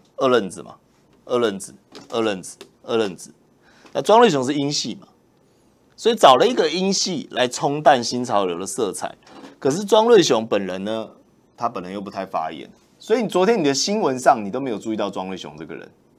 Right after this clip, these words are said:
对不对？都是林楚英在按尖叫鸡，吴思瑶在匹配狗，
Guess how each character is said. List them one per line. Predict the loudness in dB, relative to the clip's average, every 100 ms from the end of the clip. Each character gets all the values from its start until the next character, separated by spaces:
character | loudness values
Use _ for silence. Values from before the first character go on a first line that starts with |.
| _ _ -16 -14 -16 _ -4
对 | 0
不 |
对？ | 2 2 -2 0
都 | 2 4
是 | 4 2 2 -4 -8
林 | -2 -2
楚 | 0 0
英 | 4
在 | 6
按 | 6 4
尖 | 2
叫 | 4 4
鸡， | 2 -6 -4 -6 _ _ _ _ _ -8
吴 | -6
思 | 2
瑶 | 4 4
在 | 0
匹 | -2 0
配 | 0
狗， | 0 -6 -8